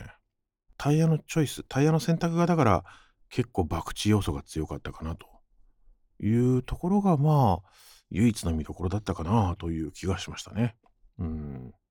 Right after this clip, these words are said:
で、えーと、年間最多勝記録、年間最多勝記録十四ということで、えー、マックス・フェルスタッペンが取ったと。今までは十三でミハエル・シューマッハだったんだけど、えー、十四でマッ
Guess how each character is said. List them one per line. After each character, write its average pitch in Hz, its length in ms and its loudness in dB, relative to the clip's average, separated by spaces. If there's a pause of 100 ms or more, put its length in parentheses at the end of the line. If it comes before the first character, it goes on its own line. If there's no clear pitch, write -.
(520)
で、 170 200 -2
え 160 160 4
ー 160 40 0
と、 156 240 2
年 165 260 6
間 175 280 4
最 165 240 2
多 175 80 2
勝 160 160 0
記 - 80 -12
録、 113 320 0 (460)
年 139 340 4
間 135 320 0
最 127 260 0
多 127 100 -2
勝 120 220 0
記 - 140 -18
録 107 240 0
十 120 460 2
四 135 220 4
と 80 120 -4
い 80 120 -2
う 82 40 -4
こ 90 140 -8
と 92 80 -2
で、 139 200 2 (560)
え 98 100 2
ー、 - 20 4
マ 85 100 2
ッ 82 40 -6
ク - 120 -10
ス・ - 60 -6
フ - 80 -2
ェ 85 40 2
ル 73 60 -2
ス - 40 -12
タ 85 100 -4
ッ 78 40 -6
ペ - 140 -4
ン 120 40 2
が 143 100 4
取 87 160 -2
っ - 40 -18
た 76 180 -10
と。 73 180 -10 (800)
今 135 180 4
ま 165 140 6
で 135 60 4
は 87 100 4
十 165 340 6
三 123 320 2
で 117 140 4
ミ 101 140 4
ハ 160 160 0
エ 170 60 4
ル・ 170 60 4
シ - 160 -6
ュ 156 40 2
ー - 20 4
マ 151 60 2
ッ - 40 -4
ハ - 80 -2
だ 73 60 -4
っ - 20 -12
た - 120 -12
ん 64 40 -10
だ 67 80 -12
け 67 60 -14
ど、 67 160 -16 (960)
え 92 180 0
ー、 80 60 -2
十 104 240 4
四 104 260 2
で 80 220 -4
マ 76 80 -6
ッ 78 40 -8